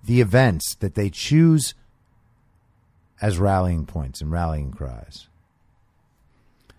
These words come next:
And then people say, "Oh, well, what about Kyle Rittenhouse, that kid with the A R fifteen who killed two people in Kenosha, Wisconsin?" Yes, indeed. What about him? He was there in the afternoon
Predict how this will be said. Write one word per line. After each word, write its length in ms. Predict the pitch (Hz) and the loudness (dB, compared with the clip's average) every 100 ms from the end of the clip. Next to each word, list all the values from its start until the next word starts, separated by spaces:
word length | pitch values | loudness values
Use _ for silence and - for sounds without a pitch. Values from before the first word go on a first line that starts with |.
| _ | _
And 160 | - 107 | -2 4
then 140 | 127 | 4
people 220 | 123 123 123 | 4 2 0
say, 340 | - 120 107 | 2 2 4
"Oh, 200 | 131 143 | 8 8
well, 400 | 101 113 101 92 - - - | 8 6 6 2 -10 -18 0
what 160 | 110 | 4
about 460 | 139 131 110 101 - | 6 8 6 4 -2
Kyle 340 | - 135 127 | 2 4 6
Rittenhouse, 600 | 107 139 127 110 98 87 - | 6 4 4 2 2 0 0
that 200 | 110 - | -2 2
kid 180 | 147 | 2
with 180 | 120 117 | 4 2
the 120 | 110 | 4
A 140 | 117 117 | 6 6
R 120 | 107 | 4
fifteen 680 | - 110 - - 147 117 78 - - - | 2 -4 -4 0 4 4 2 -6 -20 -12
who 120 | - 127 | -2 -2
killed 320 | - 131 101 | 4 2 4
two 180 | 131 110 | 0 0
people 540 | 123 135 110 90 69 | -2 -2 -2 -2 -4
in 120 | 104 98 | -8 -2
Kenosha, 420 | 117 117 113 110 | 2 2 2 0
Wisconsin?" 640 | 101 - 117 117 - 52 - _ _ _ - | -4 -4 -4 -4 -8 -14 -16 _ _ _ -2
Yes, 360 | 131 95 - | 0 0 -2
indeed. 440 | - 95 87 107 85 | -6 -4 -2 -2 -2
What 160 | 78 | -2
about 280 | 87 78 76 | -2 -2 -6
him? 280 | 64 64 58 - _ _ _ _ _ _ _ _ _ _ _ _ _ _ _ _ - - | -8 -10 -14 -20 _ _ _ _ _ _ _ _ _ _ _ _ _ _ _ _ -20 -12
He 140 | - 120 | 2 4
was 120 | 104 | 6
there 180 | 110 123 | 6 6
in 80 | |
the 80 | 127 | 6
afternoon 760 | 117 113 110 92 98 117 123 | 4 2 2 2 4 2 0